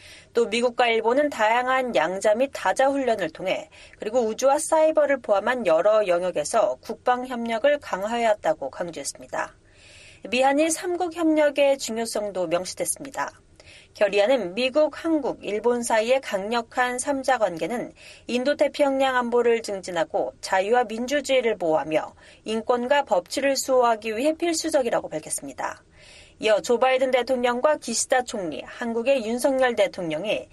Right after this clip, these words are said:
지난해 팔월 캠프 데이빗 정상회의에서 세 나라 공동의 이익과 안보에 영향을 미치는 영내 도전과 도발, 위협에 신속한 방식으로 협의할 것을 약속하는 등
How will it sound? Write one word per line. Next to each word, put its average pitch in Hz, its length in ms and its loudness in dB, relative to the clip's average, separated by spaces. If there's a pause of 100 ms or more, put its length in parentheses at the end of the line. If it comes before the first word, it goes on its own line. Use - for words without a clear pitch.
(260)
지난해 247 400 2
팔월 254 260 2
캠프 349 320 -4
데이빗 302 440 2
정상회의에서 226 1120 0
세 - 180 -2
나라 240 240 2
공동의 254 640 0
이익과 165 460 -2 (320)
안보에 208 560 2
영향을 240 440 2
미치는 240 480 -2
영내 220 360 2
도전과 220 560 2
도발, 180 420 -4 (100)
위협에 185 380 0
신속한 330 640 -2
방식으로 262 640 0
협의할 302 500 2
것을 233 380 -2
약속하는 156 580 -4
등 - 220 -4